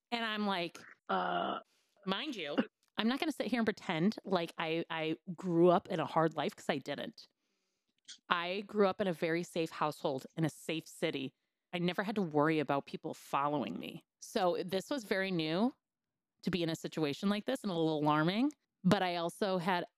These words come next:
Speaker 1: uh, some booze in my system. So I was feeling, I was feeling real confident. Okay.
Speaker 2: You understood your assignment.
Speaker 1: I understood the assignment.
Speaker 2: <laughs>
Speaker 1: So Shelby is literally,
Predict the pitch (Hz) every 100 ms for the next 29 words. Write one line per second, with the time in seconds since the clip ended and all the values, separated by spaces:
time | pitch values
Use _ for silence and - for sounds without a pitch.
0 | - 170 160 151 - 175 160 156 - _
1 | - 170 165 180 202 196 - 202 - 247
2 | 247 190 160 - 196 160 - 214 269 269
3 | - 202 180 - _ _ 165 202 202 -
4 | 160 139 147 123 - _ _ _ _ _
5 | _ _ _ - 165 165 180 208 196 196
6 | 196 202 - 196 185 175 165 - 165 160
7 | 156 208 _ _ _ _ - 220 226 226
8 | 233 226 226 202 - - 220 226 247 214
9 | - 185 196 185 - 175 151 117 90 -
10 | - - - - - 214 - 254 247 -
11 | - - _ - 254 - - 190 - -
12 | 190 185 214 196 180 180 185 190 185 185
13 | 170